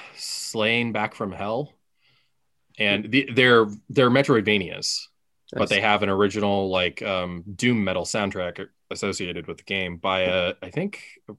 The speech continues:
Speaker 1: relatively well-known
Speaker 2: Right.
Speaker 1: Doom metal band, but I
Speaker 2: Speak-,
Speaker 1: can't
Speaker 2: speaking of
Speaker 1: remember who it
Speaker 2: which,
Speaker 1: is.
Speaker 2: um,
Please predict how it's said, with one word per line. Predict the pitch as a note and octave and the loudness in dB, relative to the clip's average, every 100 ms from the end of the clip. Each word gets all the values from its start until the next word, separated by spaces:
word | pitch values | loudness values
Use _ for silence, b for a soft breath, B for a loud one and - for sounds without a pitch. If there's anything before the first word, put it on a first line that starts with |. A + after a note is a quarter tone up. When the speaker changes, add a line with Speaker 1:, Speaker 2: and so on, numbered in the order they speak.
| G#2+ | -8
Speaker 1:
relatively | C#3 D3+ C#3+ A#2+ A2+ | -4 -4 -6 -6 -6
well-known | G#2 G2 F#2+ F#2+ F#2 F2+ - _ b b b b b b b - | -6 -4 -4 -4 -4 -8 -14 _ b b b b b b b -10
Speaker 2:
Right. | F#2+ | -2
Speaker 1:
Doom | G#2+ F#2+ | -2 -2
metal | F2+ | -4
band, | F2 F#2 F2 E2+ | -4 -4 -6 -8
but | - - - | -8 -8 2
I | |
Speaker 2:
Speak-, | F3 | 2
Speaker 1:
can't | - E3+ | 2 2
Speaker 2:
speaking | E3+ D#3 | 6 6
of | |
Speaker 1:
remember | D3+ | 6
who | D3+ | 4
it | - | 4
Speaker 2:
which, | |
Speaker 1:
is. | A2+ - - | -6 -6 2
Speaker 2:
um, | A#2 A2+ G#2 G2 | 6 8 8 4